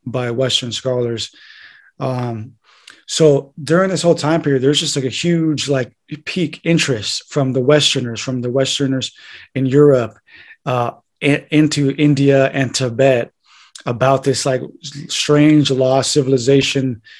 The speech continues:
known as the Indo-Europeans and Shambhala and the Sanskrit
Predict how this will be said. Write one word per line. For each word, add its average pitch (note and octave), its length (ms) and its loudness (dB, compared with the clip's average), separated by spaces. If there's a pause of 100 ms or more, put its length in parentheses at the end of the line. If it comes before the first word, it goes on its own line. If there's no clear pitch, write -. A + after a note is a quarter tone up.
(180)
known C3+ 240 0
as C3+ 160 2
the D3 100 -2
Indo-Europeans C3+ 1040 2
and B2 100 -6
Shambhala C3 1040 0 (380)
and A#2 400 -6
the A2 80 -8
Sanskrit C#3 800 0